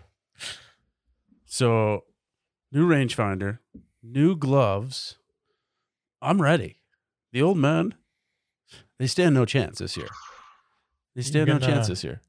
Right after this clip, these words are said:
Speaker 2: you gonna lose some
Speaker 1: And
Speaker 2: life
Speaker 1: they
Speaker 2: over par balls out there?
Speaker 1: You're darn right I will.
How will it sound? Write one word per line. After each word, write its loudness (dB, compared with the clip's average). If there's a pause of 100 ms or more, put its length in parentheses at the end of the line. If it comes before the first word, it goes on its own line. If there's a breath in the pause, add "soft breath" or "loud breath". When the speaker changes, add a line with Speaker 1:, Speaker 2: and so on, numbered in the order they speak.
Speaker 2:
you -4
gonna 6
lose 6
some 2
Speaker 1:
And 4
Speaker 2:
life 4
Speaker 1:
they 8
Speaker 2:
over 4
par 6
balls 4
out 2
there? 2 (180)
Speaker 1:
You're 0
darn 4
right 4
I 0
will. -6